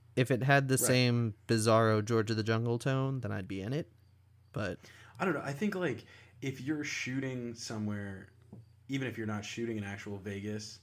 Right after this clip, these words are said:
Speaker 2: you've got enough shots of, you know, like, Vegas against, Vegas as a green screen and
Speaker 1: Mm-hmm.
Speaker 2: whatever you're using, you got enough flashy color stuff and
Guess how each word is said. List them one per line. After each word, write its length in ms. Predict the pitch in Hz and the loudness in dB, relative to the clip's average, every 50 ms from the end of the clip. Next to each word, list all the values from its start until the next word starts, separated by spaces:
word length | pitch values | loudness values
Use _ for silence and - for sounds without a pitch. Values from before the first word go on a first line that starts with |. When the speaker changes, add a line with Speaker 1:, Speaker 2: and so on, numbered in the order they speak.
| _ _ _ _ _ _ - - - - - _ | _ _ _ _ _ _ -20 -20 -20 -20 -20 _
Speaker 2:
you've 160 | - 110 104 | -10 -8 -6
got 140 | 104 104 101 | -6 -6 -6
enough 220 | 101 98 98 95 - | -6 -6 -8 -8 -10
shots 640 | - - - 104 98 98 95 95 - - - - - - | -10 -8 -6 -6 -4 -6 -6 -8 -10 -12 -12 -14 -14 -16
of, 400 | 104 98 95 95 95 98 - - - _ - - - _ _ _ _ _ _ _ _ _ - - _ _ _ _ _ _ _ - - - - - - - - | -14 -14 -12 -14 -14 -16 -20 -20 -20 _ -20 -20 -20 _ _ _ _ _ _ _ _ _ -20 -20 _ _ _ _ _ _ _ -20 -20 -20 -20 -20 -20 -20 -14
you 80 | - 120 | -10 -8
know, 60 | 117 107 | -6 -6
like, 160 | 98 98 - | -6 -8 -8
Vegas 400 | 104 104 104 98 95 101 104 - | -8 -6 -6 -6 -6 -8 -8 -8
against, 300 | 101 101 95 90 - - | -10 -10 -12 -12 -14 -18
Vegas 500 | - 95 - - 110 113 110 104 104 110 | -20 -20 -18 -14 -10 -8 -6 -6 -6 -6
as 80 | 107 101 | -8 -8
a 40 | 101 | -8
green 240 | 95 101 101 101 98 | -8 -8 -8 -8 -8
screen 460 | 98 - - 101 98 95 95 95 92 | -10 -12 -12 -12 -10 -10 -12 -12 -12
and 160 | 95 101 104 107 - - | -14 -14 -16 -12 -4 -2
Speaker 1:
Mm-hmm. 260 | 131 120 107 101 101 | 0 2 2 2 2
Speaker 2:
whatever 280 | 123 120 120 117 117 | 0 0 0 0 -2
you're 120 | 113 107 104 | -2 -2 -2
using, 420 | 101 107 110 113 110 107 104 104 101 | -2 -2 -2 -4 -4 -4 -4 -6 -6
you 100 | 101 101 | -6 -4
got 120 | 107 104 | -4 -4
enough 260 | 110 110 113 107 110 | -4 -4 -6 -6 -8
flashy 520 | - - 117 110 104 110 107 - - 107 101 | -10 -8 -6 -4 -4 -4 -4 -4 -6 -8 -8
color 380 | - - 110 107 104 101 101 | -8 -8 -6 -6 -4 -6 -6
stuff 540 | 98 - - 113 107 104 101 101 95 - - | -8 -10 -8 -6 -6 -4 -4 -6 -8 -10 -12
and 380 | 92 98 98 95 95 95 85 | -14 -14 -12 -12 -12 -14 -14